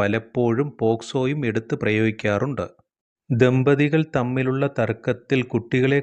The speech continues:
കാണിക്കാതിരിക്കുന്നതിന് വേണ്ടി ഭർത്താവിനെതിരെ, ഭർത്താവിന്റെ പ്രായമായ മാതാവിനെതിരെ പോക്സോ കേസിൽ കൊടുക്കുമെന്ന് ഭീഷണിപ്പെടുത്തുന്നവരുമുണ്ട്.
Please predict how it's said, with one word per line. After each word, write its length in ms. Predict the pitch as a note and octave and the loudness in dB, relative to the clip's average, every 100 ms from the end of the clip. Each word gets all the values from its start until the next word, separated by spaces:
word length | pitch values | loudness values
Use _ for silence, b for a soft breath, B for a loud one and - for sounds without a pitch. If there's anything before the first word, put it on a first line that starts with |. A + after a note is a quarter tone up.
| - | -2
കാണിക്കാതിരിക്കുന്നതിന് 1200 | A2 A#2 A#2+ - C#3 B2+ A#2 A2+ B2 B2 A#2+ B2 | -4 -4 -6 -4 -2 -2 -4 -4 -6 -2 0 0
വേണ്ടി 360 | A#2+ A2+ A#2 C#3 G#2+ | 0 0 0 -2 -2
ഭർത്താവിനെതിരെ, 920 | G#2 - B2 B2+ B2 A2+ G#2 B2 C#3+ | -4 -2 -2 0 -2 -4 -2 -2 -2
ഭർത്താവിന്റെ 720 | B2 A2+ - B2+ B2 C3 C3+ | -4 -4 -2 -2 -2 -6 -8
പ്രായമായ 680 | - A2+ A#2 B2 B2+ C3+ C#3 | -4 -2 0 -2 -2 -4 -2
മാതാവിനെതിരെ 960 | A#2 A2+ A#2 B2+ B2 A#2 G#2+ A2+ A#2+ - | -2 -2 0 -2 -2 -4 -4 -2 -2 -2
പോക്സോ 460 | A2 A2 - C3+ B2 C3 | -4 -2 -2 -2 0 -4
കേസിൽ 300 | A#2+ C3 A2+ | -2 -6 -8
കൊടുക്കുമെന്ന് 760 | - A#2 A#2+ D3+ C3 A#2+ A#2+ | -4 -2 -2 -2 -4 -4 -4
ഭീഷണിപ്പെടുത്തുന്നവരുമുണ്ട്. 1500 | A2+ A2+ A2 C3 A#2+ A2 G#2 - A2 G#2+ A2 B2+ B2+ - - | -2 0 0 -2 -2 -2 -2 -2 -2 0 0 0 -2 -6 -8